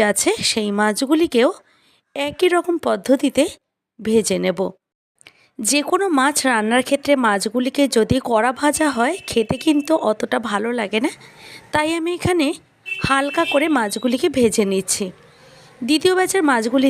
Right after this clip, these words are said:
দেখতেই পাচ্ছ উল্টে পাল্টে খুব ভালো করে ভেজে নিয়েছি। খুব কড়া করে ভাজিনি, হালকা ব্রাউন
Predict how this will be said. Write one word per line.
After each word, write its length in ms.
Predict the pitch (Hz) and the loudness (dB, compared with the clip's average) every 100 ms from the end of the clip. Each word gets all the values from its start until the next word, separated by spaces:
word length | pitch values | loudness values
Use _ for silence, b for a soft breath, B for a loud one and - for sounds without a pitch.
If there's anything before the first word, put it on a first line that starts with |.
| 247 | 2
দেখতেই 280 | 220 - 262 233 | 0 -4 -4 -4
পাচ্ছ 240 | 208 - 330 440 | -2 0 0 2
উল্টে 240 | 254 220 208 | 2 2 0
পাল্টে 340 | - 95 - | -2 -2 -4
খুব 140 | 247 302 285 | -2 2 2
ভালো 140 | 277 | 0
করে 180 | 285 294 269 | 0 0 2
ভেজে 240 | 254 254 285 | 0 2 2
নিয়েছি। 400 | 285 277 - - - B B B B - | 4 2 0 -6 -10 B B B B -4
খুব 120 | 370 - 254 | -2 -2 0
কড়া 220 | 220 254 262 | 0 0 2
করে 140 | 339 - | 0 0
ভাজিনি, 400 | 254 247 262 330 - b b b b - | -2 0 0 0 -4 b b b b -4
হালকা 300 | 262 277 277 | -2 0 0
ব্রাউন 300 | 285 240 220 | 0 -2 -4